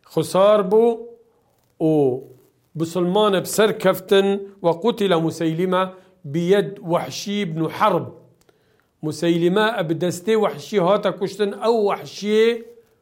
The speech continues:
كو مامي پیغمبري كشتي عليه الصلاة والسلام،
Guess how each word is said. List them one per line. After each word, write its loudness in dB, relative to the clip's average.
كو 0
مامي 2
پیغمبري 0
كشتي -6
عليه 2
الصلاة -2
والسلام، -4